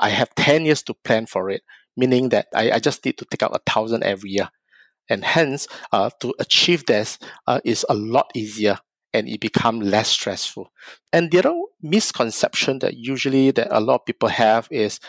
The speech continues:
uh, I, I can depend on family allowances, as you mentioned earlier on, that one day when the children has grown up, the children were able to contribute to their money allowance.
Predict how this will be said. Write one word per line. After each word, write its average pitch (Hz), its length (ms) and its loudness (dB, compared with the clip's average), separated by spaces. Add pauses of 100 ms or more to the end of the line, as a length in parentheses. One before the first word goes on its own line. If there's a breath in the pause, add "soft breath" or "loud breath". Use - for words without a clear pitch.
(120 loud breath)
uh, 104 180 4
I, 110 260 2
I 107 40 0
can 113 180 -2
depend - 360 -2
on 101 180 -2
family 117 760 0 (300 loud breath)
allowances, 107 760 2
as - 220 -4
you 104 60 -10
mentioned 101 460 -2
earlier 104 240 2
on, 101 420 -4 (420 loud breath)
that - 220 -2
one 113 180 0
day 110 200 2
when 104 160 -2
the 98 80 -2
children 113 400 -2
has 104 160 -2
grown 107 260 -4
up, 104 320 2 (380 loud breath)
the - 80 -8
children 107 440 0
were 95 140 -2
able 107 280 0
to - 100 -14
contribute 107 640 -4
to 101 120 -10
their 95 120 -2
money 104 300 -4
allowance. 95 680 -2